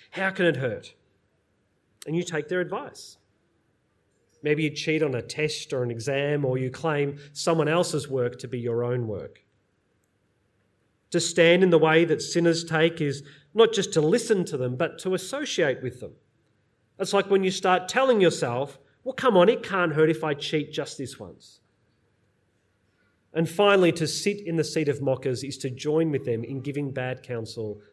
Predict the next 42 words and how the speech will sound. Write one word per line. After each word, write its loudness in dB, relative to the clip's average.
to -6
other -4
people. -14
It's -6
like -2
when 2
we 2
start -2
saying -2
to -4
those -2
at -4
work -2
or -6
at -12
school, -8
"Come 2
on, 4
you 2
can 2
cheat -2
just -6
this -10
once, -10
how -14
can -12
it -10
hurt?" -16
And 2
the 8
mockers 6
are 4
doubly 4
wicked -6
because 2
not 4
only 6
do 2
they 4
lead 2
people -2
astray, 2